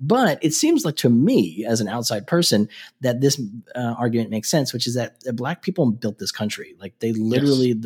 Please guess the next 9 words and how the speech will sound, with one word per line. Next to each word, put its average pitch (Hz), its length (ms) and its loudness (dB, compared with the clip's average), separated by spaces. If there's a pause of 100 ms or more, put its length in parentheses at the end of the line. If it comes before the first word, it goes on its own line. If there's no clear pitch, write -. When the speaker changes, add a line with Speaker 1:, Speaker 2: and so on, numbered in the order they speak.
Speaker 1:
we 123 100 0
were 123 80 4
brought 117 240 -2
over 175 180 2
here, 139 480 0 (440)
enslaved, 120 760 2
and 110 120 2
literally 117 760 4 (160)
built 104 300 -4